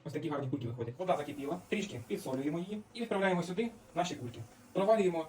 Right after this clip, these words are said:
сім-вісім хвилин, будете дивитися, е, озна-, ознака, що вони готові, вони почнуть спливати. Все. Як тільки наші гамбовці починають ось так над водичкою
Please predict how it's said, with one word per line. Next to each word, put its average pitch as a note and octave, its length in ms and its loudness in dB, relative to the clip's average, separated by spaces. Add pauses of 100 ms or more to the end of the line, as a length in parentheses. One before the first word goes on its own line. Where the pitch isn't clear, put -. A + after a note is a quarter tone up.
сім-вісім F#3 680 -4
хвилин, A3+ 340 4 (180)
будете F3+ 220 4
дивитися, G3 460 2 (200)
е, D3+ 40 8
озна-, D#3 320 6
ознака, F3+ 280 4
що E3+ 100 2
вони E3+ 120 2
готові, A3 340 6 (180)
вони G3+ 160 6
почнуть F3+ 360 0
спливати. C3 400 0 (100)
Все. G#3+ 140 -6 (200)
Як G3 120 0
тільки G#3+ 200 2
наші F3+ 300 0
гамбовці E3+ 400 2
починають D3 500 -2
ось D3 80 -8
так D3 140 2
над C#3 80 -6
водичкою C#3+ 420 -2